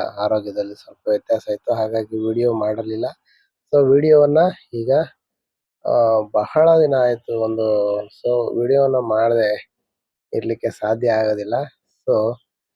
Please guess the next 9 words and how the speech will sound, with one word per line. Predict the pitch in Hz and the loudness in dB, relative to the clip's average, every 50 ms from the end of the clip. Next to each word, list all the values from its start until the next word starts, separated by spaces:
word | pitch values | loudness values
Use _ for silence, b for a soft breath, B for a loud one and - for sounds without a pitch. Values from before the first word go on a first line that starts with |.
| _ _ - - | _ _ -8 -4
ನಿಮ್ಮೆಲ್ಲರಿಗೂ | 113 117 123 131 135 135 139 139 135 131 | -2 0 2 2 2 2 2 2 2 0
ಏನಾದ್ರೂ | 113 117 120 120 120 117 123 120 117 | 0 0 0 0 0 0 -2 -4 -2
ಒಂದು | 110 113 110 107 107 107 104 101 101 - - _ _ _ _ | -2 -4 -4 -6 -8 -8 -8 -10 -10 -14 -18 _ _ _ _
ವಿಶೇಷವಾದಂತ | 113 113 - 135 135 131 127 - 127 120 120 117 113 107 _ - 107 104 - | -20 -12 -2 0 0 0 0 0 -2 0 0 -2 -4 -6 _ -8 -10 -10 -10
ಚಿಹ್ನೆಗಳನ್ನ | - 113 110 113 110 117 113 - 107 104 104 104 | -10 -12 -10 -10 -10 -10 -10 -6 -6 -6 -6 -4
ಇದ್ರನ್ನ | 104 104 104 101 104 110 107 110 104 104 | -6 -4 -4 -6 -6 -8 -12 -12 -10 -8
ಎಕ್ಸ್‌ಪ್ಲೈನ್ | 101 98 98 101 104 - - - 127 123 117 113 | -8 -8 -8 -10 -12 -14 -10 -2 -2 -2 -2 -2
ಮಾಡ್ಲಿಲ್ಲ | 107 107 104 104 104 104 104 | -6 -6 -6 -8 -8 -8 -6
ಅಂದ್ರೆ | 104 110 113 104 | -6 -4 -6 -6